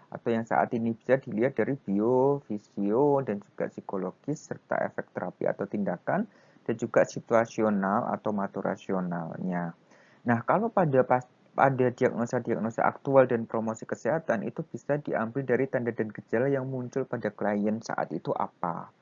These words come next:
Seperti itu. Kemudian, kalau pada diagnosa resiko itu muncul faktor resiko. Jadi ini yang belum terjadi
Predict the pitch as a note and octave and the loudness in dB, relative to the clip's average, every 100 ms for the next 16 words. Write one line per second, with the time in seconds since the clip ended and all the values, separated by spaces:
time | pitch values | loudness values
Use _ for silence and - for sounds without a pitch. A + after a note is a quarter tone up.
0 | _ _ _ _ _ - - D2 - - | _ _ _ _ _ -6 -2 -4 -4 -2
1 | F#2 F2+ - A2 A2+ A2+ G#2 G2 A2 F#3+ | -2 -2 -2 2 2 0 2 4 6 4
2 | - _ _ _ C3+ D#3+ G#3+ G3+ C#3+ B2 | -2 _ _ _ 4 6 4 2 2 2
3 | - G#2+ F#2+ A#2 - B2 A2 G#2+ G#2+ G#2+ | 4 2 2 -2 -2 4 4 6 4 4
4 | G#2+ G#2 - - - A#2+ - G3+ G3+ - | 4 2 -2 -6 -4 -4 -2 -4 -4 2
5 | F#2+ A#2 - - - D#3+ D#3+ C3+ B2+ - | 4 6 4 -2 0 0 0 -4 -4 -10
6 | _ D#3 D3+ D3+ D3+ C3 - - A#2 A2+ | _ 2 4 2 0 -6 -8 0 2 2
7 | G#2+ - - - G#2+ G#2 G#2 C3+ - C3+ | -2 -6 -10 -2 -2 -2 -6 -4 -2 -2
8 | D3 C3+ A#2 A2+ C#3 D3 - _ G2 F2 | -2 -2 -2 0 0 -4 -10 _ -4 -2
9 | G2+ | -6